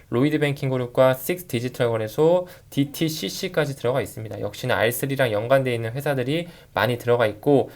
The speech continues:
이미 알엠지 그룹으로 들어가 있는 아이에스오 이공공이에 막대한 세력들까지 들어가 있네요. 이미 리플과 다 손잡은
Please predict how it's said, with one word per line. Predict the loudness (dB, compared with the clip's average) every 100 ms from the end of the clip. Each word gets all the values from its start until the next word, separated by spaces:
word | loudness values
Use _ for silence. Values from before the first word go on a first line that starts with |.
| -10
이미 | -2 0 0
알엠지 | 0 0 2 0 -2
그룹으로 | -2 0 -2
들어가 | 0 2 2
있는 | 2 -2 -6
아이에스오 | -4 0 2 0 0 -6
이공공이에 | -4 -2 0 0 0 -2 -2 0 -2 -6 -20 -4
막대한 | -4 -2 2 4 4
세력들까지 | 0 -2 0 0 2 2 -2
들어가 | 0 2 4 2 0
있네요. | -6 -2 0 2 2 2
이미 | 0 -4
리플과 | -4 -6 -6 -2 -2
다 | -2
손잡은 | -8 -4 -4 -2 -6 0 0 -2